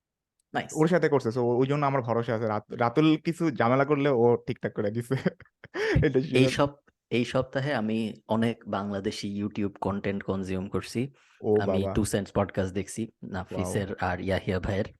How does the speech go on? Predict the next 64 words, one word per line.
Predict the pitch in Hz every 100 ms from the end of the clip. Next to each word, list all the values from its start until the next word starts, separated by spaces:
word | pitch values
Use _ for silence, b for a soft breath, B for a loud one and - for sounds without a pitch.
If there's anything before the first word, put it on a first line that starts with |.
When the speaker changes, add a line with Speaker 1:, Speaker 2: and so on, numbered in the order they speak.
| _ - -
Speaker 2:
হুম। | 110 98 104
Speaker 1:
আহ, | 95 87
লেটেস্ট | 95 92 98
পডকাস্ট, | 98 - 92
যেখানে | 98 101 98
ওরা | 98
ওদের | 92 90 92
একটা | - 95 90 92 _ _ _
কি | -
জানি | 143 123
একাডেমি | 104 110 101 101
প্রমোট | - 101 98
করতেছিল, | 95 - 95 95 90
something | 90 - - 101 110 98
Speaker 2:
আচ্ছা। | 101
Speaker 1:
related | 92 95 - -
to | 87
YouTube। | 73 87 85 b b b _ -
এক্সাক্ট | 98 104 101
নামটা | 92 92
মনে | 92
পড়তেছে | 92 87 -
না | 90
আমার, | 101
Speaker 2:
ও, | 156
Speaker 1:
but | 180
আপনারা | 208 208 196 185
যেয়ে | 165
Speaker 2:
নাফিস | 139 131
ভাইয়ের | 135
Speaker 1:
দেখে | 131 123
আসতে | 117
Speaker 2:
একটা | 117 113
ইয়ে | 113
Speaker 1:
পারেন। |
Speaker 2:
করতেছে, | 107 110 107
মানে | 107
YouTube | 110 131 143
Speaker 1:
তারপর | 117 127
আমি |
Speaker 2:
মানে | 120
Speaker 1:
আজকে | 120
Speaker 2:
কনটেন্ট | 143 127
Speaker 1:
নাফিসের | 120 -
Speaker 2:
ক্রিয়েশন | 127 127
Speaker 1:
ভিডিও | 123 95
Speaker 2:
এর |
দিকে। | 87
Speaker 1:
দেখছি। | 85 - - _
Speaker 2:
হ্যাঁ, | - 95 92
হ্যাঁ। | 120
Speaker 1:
হ্যাঁ, | 139
কনটেন্ট | - 143 143 160 156
ক্রিয়েশন, | 156 147 156 151
exactly | 175 156 202 208 202
কি, | 202 202
কারো | 180 175
কি |
মনে | 180 196
আছে | 214 -
কি | 165 160
একাডেমি | 147 139 127
ছিল | - 123 120
নাম? | 127 147